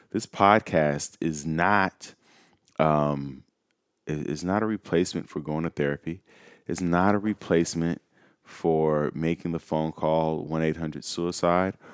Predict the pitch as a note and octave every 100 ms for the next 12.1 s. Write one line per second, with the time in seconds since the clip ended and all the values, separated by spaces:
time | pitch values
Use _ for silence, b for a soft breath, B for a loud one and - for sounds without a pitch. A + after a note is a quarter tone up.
0 | B B E2 - E2 D#2 C#2+ - - E2+
1 | - F#2 F2+ F#2 E2+ D#2+ D#2 - D#2 D#2+
2 | E2 E2 D#2+ D#2 - C#2 D#2 - E2+ E2
3 | E2 F2 - - - b b b b b
4 | - A#2 - E2+ D2 - _ _ _ _
5 | - G#2+ A#2+ B2 - A2 F2+ C2+ - -
6 | - F2+ G2 - F#2+ - - F2 F#2+ F2+
7 | D2 C2+ _ b b b b b b F2
8 | E2+ E2+ E2+ D#2+ F#2 - F2+ - G#2 G#2+
9 | G2+ F#2+ F2 E2+ D#2+ D2+ C#2 - _ D2+
10 | D#2 D2+ D2 C#2+ - _ _ _ _ _
11 | _ _ - F2+ G2 - - G2 F#2 F#2
12 | -